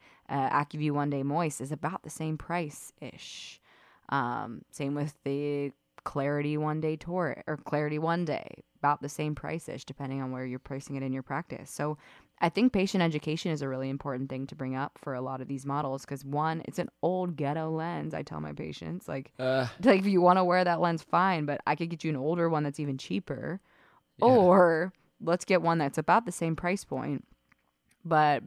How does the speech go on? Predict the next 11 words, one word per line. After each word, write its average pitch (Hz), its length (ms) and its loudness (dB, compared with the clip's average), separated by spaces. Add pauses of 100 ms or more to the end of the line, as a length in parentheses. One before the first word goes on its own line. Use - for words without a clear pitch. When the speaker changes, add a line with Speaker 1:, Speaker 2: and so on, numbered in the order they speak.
(100)
Speaker 1:
a 139 80 0
better 143 360 2
technology, 143 640 -4
has 170 200 -8
U 160 160 0
V 175 140 -2
protection, - 720 -10
has 147 380 -8
more 147 440 2
breathable 170 360 -4
material, 147 760 -10